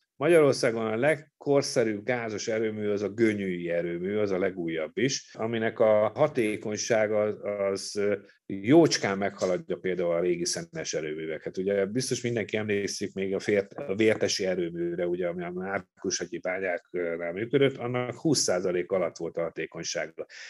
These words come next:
Egy ilyen korszerű gázos erőműnek, mint a gönyűi, ötven százalék, közel hatvan százalékos hatékonysággal működik. Arról nem is beszélve, hogy, ö, a kibocsátási értéke az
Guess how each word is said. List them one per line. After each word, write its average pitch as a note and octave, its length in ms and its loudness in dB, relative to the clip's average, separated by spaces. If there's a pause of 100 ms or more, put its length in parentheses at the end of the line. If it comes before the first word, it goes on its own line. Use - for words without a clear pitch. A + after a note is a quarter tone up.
(140)
Egy F#2+ 160 -2
ilyen A#2 200 2
korszerű D3 540 8
gázos G#2 460 0
erőműnek, F2+ 680 -2
mint F2+ 200 -6
a F#2 60 -4
gönyűi, A2 520 0
ötven F2 320 -4
százalék, D#2+ 640 -4 (140)
közel F#2+ 340 -2
hatvan F2 280 -6
százalékos E2 640 -4
hatékonysággal F#2+ 800 -4
működik. B2 520 -2 (120)
Arról B2+ 320 6
nem G#2 120 2
is F#2+ 220 -6
beszélve, A2+ 720 2 (340)
hogy, G2 360 -2
ö, F#2+ 280 2
a F#2 40 -2
kibocsátási F#2 880 0
értéke G#2 680 0
az G2 220 0